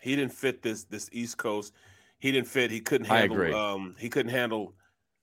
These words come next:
Speaker 1: going out and, and, and, and, and, and really effectively recruiting kids in this area.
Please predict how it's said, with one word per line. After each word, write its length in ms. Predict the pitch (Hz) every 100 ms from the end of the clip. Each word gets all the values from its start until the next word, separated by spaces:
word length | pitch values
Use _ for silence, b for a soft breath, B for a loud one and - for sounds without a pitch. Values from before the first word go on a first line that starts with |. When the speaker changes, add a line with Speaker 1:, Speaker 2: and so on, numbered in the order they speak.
| _ _ _
Speaker 1:
going 340 | 90 120 117 113
out 240 | 110 110
and, 140 | 101 87
and, 200 | 98 90
and, 200 | 95 90
and, 320 | 90 95 90 -
and, 220 | 95 92
and 180 | - 92
really 420 | 104 120 104 87 98 - _ -
effectively 840 | - - 143 139 113 87 90 78 - _
recruiting 640 | 80 95 - 143 139 113 92
kids 340 | 113 101 92
in 80 | 92
this 160 | 95 -
area. 360 | 95 87 85